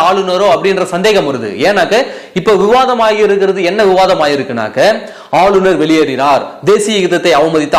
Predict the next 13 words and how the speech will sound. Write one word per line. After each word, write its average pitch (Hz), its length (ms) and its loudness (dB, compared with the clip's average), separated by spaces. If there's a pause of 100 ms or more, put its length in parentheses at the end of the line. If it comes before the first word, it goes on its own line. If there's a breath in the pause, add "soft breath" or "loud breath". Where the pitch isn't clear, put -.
ஆளுநர் 139 340 -2
அப்படின்னு 160 240 -4
சொல்லிட்டு 147 240 0 (100)
திமுகவை 202 520 2
சார்ந்தவங்களும் 165 460 0
ஆளுநரை 208 420 0
போட்டு 170 240 -2
கும்பிடுறாங்க. 147 460 0 (540 loud breath)
அந்த 180 240 2
திமுகவினருக்கு 240 720 2 (100)
தீனி 247 220 0
போடும் 196 260 2
விதமாக 160 380 0